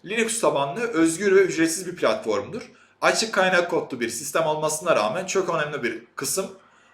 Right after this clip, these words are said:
e, çok küçük bir kısım kapalı kod şeklinde. Google ve Open Handset Alliance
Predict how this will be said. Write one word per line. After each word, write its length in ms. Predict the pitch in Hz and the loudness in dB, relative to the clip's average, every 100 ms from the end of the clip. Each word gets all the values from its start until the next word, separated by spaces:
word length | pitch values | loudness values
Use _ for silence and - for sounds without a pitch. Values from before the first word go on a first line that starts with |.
| - | -2
e, 200 | 110 113 | 2 2
çok 200 | 196 190 | 2 0
küçük 260 | - 190 - | -2 -6 -6
bir 60 | |
kısım 260 | - - 123 | -8 -8 -6
kapalı 340 | 113 117 110 | -6 -2 -4
kod 200 | 110 104 | -2 -4
şeklinde. 640 | - 101 - 101 156 262 - - _ - | -4 -6 -8 -6 -6 -6 -10 -20 _ 6
Google 380 | 190 196 185 196 | 8 8 8 6
ve 20 | |
Open 320 | 196 190 202 | 6 2 0
Handset 560 | 185 180 185 - 160 - - _ - | -2 0 0 0 -2 -4 -10 _ 2
Alliance 360 | 170 160 131 | 4 4 -2